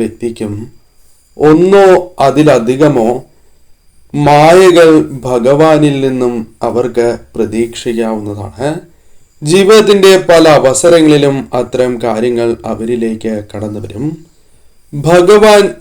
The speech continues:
നിങ്ങളോടൊപ്പമുണ്ട് എങ്കിൽ ഭഗവാൻ തന്നെ കാട്ടിത്തരുന്നതായ ലക്ഷണങ്ങളുണ്ട്. അത് നിങ്ങൾ ക്ഷേത്രത്തിൽ വച്ച് കാണുന്നതായ ലക്ഷണങ്ങളാകാം,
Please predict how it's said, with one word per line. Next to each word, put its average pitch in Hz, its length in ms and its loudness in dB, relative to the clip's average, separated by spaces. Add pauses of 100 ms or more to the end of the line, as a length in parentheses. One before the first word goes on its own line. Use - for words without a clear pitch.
(140)
നിങ്ങളോടൊപ്പമുണ്ട് 151 1000 2 (200)
എങ്കിൽ 104 260 -8 (720)
ഭഗവാൻ 127 680 -4
തന്നെ 135 300 -2 (160)
കാട്ടിത്തരുന്നതായ 113 1000 -6 (300)
ലക്ഷണങ്ങളുണ്ട്. 104 720 -10 (720)
അത് 135 220 0
നിങ്ങൾ 127 320 -4
ക്ഷേത്രത്തിൽ 127 800 -4
വച്ച് 120 320 -4 (180)
കാണുന്നതായ 113 720 -6
ലക്ഷണങ്ങളാകാം, 107 760 -12